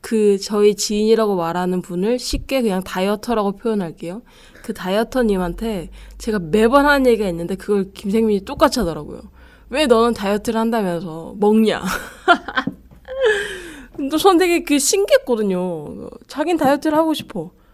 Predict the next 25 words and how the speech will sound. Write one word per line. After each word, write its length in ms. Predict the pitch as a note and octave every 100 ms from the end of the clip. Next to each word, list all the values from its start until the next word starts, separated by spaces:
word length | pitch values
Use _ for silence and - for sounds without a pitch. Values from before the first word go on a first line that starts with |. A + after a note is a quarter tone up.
| _ _
밤에 300 | - D#4 F4+
안 200 | B3+ G3+
먹어도 240 | B3 C4 B3+
되거든요. 480 | F3 D#3+ D3+ F3 B3+ _ _ _ - _
"먹어! 540 | A#3 C4 C#4 D#4+ A3+ - - _ _
먹고 280 | C4 F4+ D#4+
싶대." 440 | - - G3 - - - -
말리잖아요. 800 | F#3 G3 A#3+ B3 G3+ F3+ A3 C4+ - _ _
엄청나게 580 | A3 A3+ A3+ D4 C#4 A#3+
스트레스 420 | - - C4 B3+
받아하면서, 480 | G3 E3 F3+ F3 F3
"내가 460 | F3+ F#3 G3 G3 G3
이런 320 | F3+ G#3 B3+
것까지 340 | C4+ C4 B3
스트레스 420 | A#3 - C4 A#3+ G#3+
받으면서 460 | F#3 F#3 F#3+ F#3 F#3+ - -
살을 320 | - D4+ C4+ -
빼야 200 | C#4 C#4
되니 120 | C4+
어떠니?" 320 | G3 F#3 A#3 A#3
막 100 | G3
이런 240 | A#3+ C#4
얘기를 180 | D4 C4+
한단 220 | C4 B3+
말이에요. 380 | A3 F3 F#3+